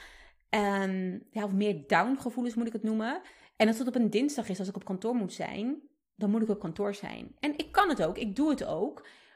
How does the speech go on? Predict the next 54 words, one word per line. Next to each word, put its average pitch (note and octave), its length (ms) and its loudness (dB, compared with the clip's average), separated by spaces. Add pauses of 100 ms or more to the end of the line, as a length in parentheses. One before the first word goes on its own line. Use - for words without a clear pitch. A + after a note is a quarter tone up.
Maar - 260 4
ik B3 100 -2
merk A3+ 220 4
wel, A#3 160 4
als A3+ 120 2
ik F3 160 -4
dinsdag C4 320 0
en F#3 80 -2
woensdag A#3+ 260 -2
op G3+ 80 -10
kantoor G3+ 320 0
ben F#3 160 -2
geweest, D#3+ 300 -6
dat F#3+ 100 -4
ik G3 140 -10 (140)
helemaal A#3+ 600 2
kapot - 320 -8
ben, F#3+ 260 -4
gesloopt. - 680 -4
Omdat G#3 340 2
ik - 500 -4
vier C#4+ 360 2
uur A3 140 4
in F#3+ 120 6
de F3+ 80 0
auto C#4 320 2
zit, - 260 -4
twee A#3 280 0
uur G3+ 100 6
heen G3 220 4
of F#3 80 -4
anderhalf G3 380 2
uur G3+ 80 0
heen F#3 320 0
tot - 140 -12
twee F#3 280 -2
uur F3 220 -2
en G#3 140 0
weer F3 120 0
terug - 280 -8
als C4+ 160 -6
er A#3+ 60 -10
file C4 260 -2
is. G#4 340 -2 (680)
Dus G3 220 2
drie A3 240 4
tot G#3 160 -2
vier A3+ 260 -2
uur F#3 80 0
zit - 160 -6
ik - 80 -8
in E3 100 -4
de - 80 -4
auto. B3+ 560 -2